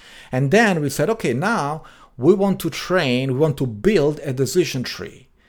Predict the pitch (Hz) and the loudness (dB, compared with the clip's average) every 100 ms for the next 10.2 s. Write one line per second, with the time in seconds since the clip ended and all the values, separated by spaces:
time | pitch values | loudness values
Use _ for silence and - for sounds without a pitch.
0 | _ _ _ _ _ _ 123 180 175 165 | _ _ _ _ _ _ -2 0 2 2
1 | 147 147 135 135 - - - 131 123 135 | 2 0 0 -2 -8 -14 -6 -2 -2 -2
2 | 117 - - - 170 127 123 - 123 131 | -6 -10 -14 -8 -4 -4 -6 -6 -2 -2
3 | 123 - 123 117 107 92 - - 90 - | -4 -4 -2 0 -2 -8 -12 -16 -18 -20
4 | _ _ _ - 107 131 147 147 - 151 | _ _ _ -16 0 2 2 -2 -6 -4
5 | 143 127 127 160 185 208 202 - 127 117 | -4 -2 -4 -4 -2 -4 -6 -8 -4 -2
6 | 87 - - - 120 143 143 - 160 170 | -2 -6 -16 -4 -2 0 -2 -2 -2 -2
7 | - 156 131 - 123 - 135 120 127 - | -6 -8 -8 -8 -10 -4 -6 -4 -8 -8
8 | 98 92 - - - - - - 127 131 | -10 -12 -10 -14 -16 -18 -20 -6 -2 0
9 | 139 131 131 - 226 226 - 123 101 190 | 2 2 -2 -2 -4 -4 -6 -6 -6 -8
10 | - | -10